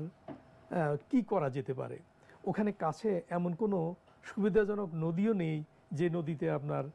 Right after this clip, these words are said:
প্রচুর পানি থাকে। আহ, আমরা একটা সমীক্ষা চালাচ্ছিলাম যে ওই অঞ্চলেও আমরা কেমন করে, আহ, তাদের সেচ কাজও করতে পারে, তেমনি একইভাবে তাদের খাবার পানির, আহ,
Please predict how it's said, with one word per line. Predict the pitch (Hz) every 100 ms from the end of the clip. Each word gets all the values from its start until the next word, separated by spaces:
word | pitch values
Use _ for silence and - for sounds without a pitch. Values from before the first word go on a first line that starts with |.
| - -
প্রচুর | 208 - 185 -
পানি | 143 151 135 -
থাকে। | 127 143 147
আহ, | 190 - - - - - - 156 -
আমরা | 160 202
একটা | 226 - 165 139 -
সমীক্ষা | - - 180 190 220
চালাচ্ছিলাম | 214 170 151 - 185 156
যে | 143
ওই | 156 160
অঞ্চলেও | 151 160 185
আমরা | 180 151 147
কেমন | 143 143 139
করে, | 165 139 143
আহ, | - - - - 139 131 127 -
তাদের | 143 139
সেচ | - 160 -
কাজও | 180 156 196
করতে | 220 - 254
পারে, | 269 208 143 - _ _
তেমনি | 180 156 165 156
একইভাবে | 143 214 185 156 139 139 - - -
তাদের | 143 143
খাবার | - 151 139
পানির, | - 151 156 139
আহ, | - _ - - - - 175